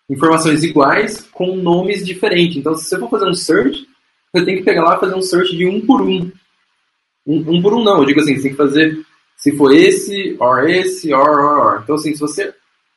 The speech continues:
já na hora que você tá criando ali essa configuração, já pensar nisso, você consegue criar variáveis globais, e daí antes dessa variável global, você pode usar, por exemplo, grafos, né? E daí você consegue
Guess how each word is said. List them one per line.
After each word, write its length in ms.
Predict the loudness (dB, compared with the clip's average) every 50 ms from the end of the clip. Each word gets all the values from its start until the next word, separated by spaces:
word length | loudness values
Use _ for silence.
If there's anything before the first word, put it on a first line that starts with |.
| _ _ -8
já 300 | -6 -2 0 2 2 4
na 160 | 4 4 4
hora 180 | 4 2 0
que 60 | -2 -4
você 160 | -8 -8 -4
tá 100 | -4 -4
criando 520 | -4 -4 -2 0 2 2 2 2 0 2
ali 100 | 2 2
essa 100 | 0 0
configuração, 600 | -4 -8 -4 -2 -2 -2 -2 -2 -2 -4 -2 -2 0
já 120 | -2 -2
pensar 380 | -2 -2 -4 -4 -4 -4 -4 -2 -2
nisso, 420 | -2 -2 -4 -6 -8 -10 -14 -16 _ _ _ _ _ _ _ _ _
você 140 | -8 -6 -4
consegue 380 | -2 -2 -2 0 -2 -2 -2
criar 240 | 0 0 2 2 2
variáveis 440 | 2 2 2 2 2 2 2 2 2
globais, 720 | 2 2 2 2 2 2 2 2 0 -2 -4 -8 -12 -18 _ _ _ _ _ _ _ -6
e 80 | -2 0
daí 180 | 2 2 2
antes 200 | 2 2 0 -2
dessa 180 | -4 -4 -4 -2
variável 360 | -4 0 2 2 2 4 4
global, 420 | 4 4 4 4 4 4 2 2
você 140 | 0 0 -4
pode 260 | -2 -2 -2 -2 -2
usar, 260 | -4 -4 -4 -4 -6 -4
por 140 | -4 -2
exemplo, 380 | -2 -2 -2 -2 -6 -6 -8 -8
grafos, 600 | -4 0 0 2 2 0 0 -4 -8 -12 -10 -8
né? 220 | -6 -4 -4 -4
E 40 | -2
daí 180 | -2 -2 -2 -2
você 120 | -2 -4
consegue 520 | -4 -4 -2 0 0 2 2 2 0 -2